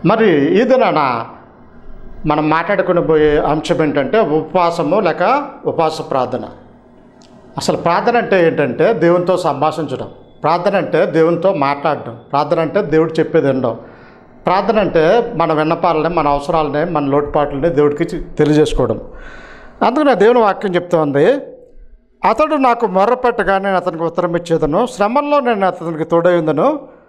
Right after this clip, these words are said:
అతను విడిపించి అతను గొప్ప చేసేదను" అని చెప్తా ఉంది.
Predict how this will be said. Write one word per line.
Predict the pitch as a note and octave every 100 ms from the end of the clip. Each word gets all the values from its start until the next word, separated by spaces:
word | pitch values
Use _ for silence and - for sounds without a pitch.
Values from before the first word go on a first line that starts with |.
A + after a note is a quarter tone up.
| _ _
అతను | D3+ E3+ G3
విడిపించి | G3+ B3+ D4+ C4+ C#4
అతను | A#3 G#3 F#3+
గొప్ప | F3+ F3+ F#3
చేసేదను" | F#3+ D#3+ E3+
అని | E3+ E3+
చెప్తా | E3 - D3
ఉంది. | C3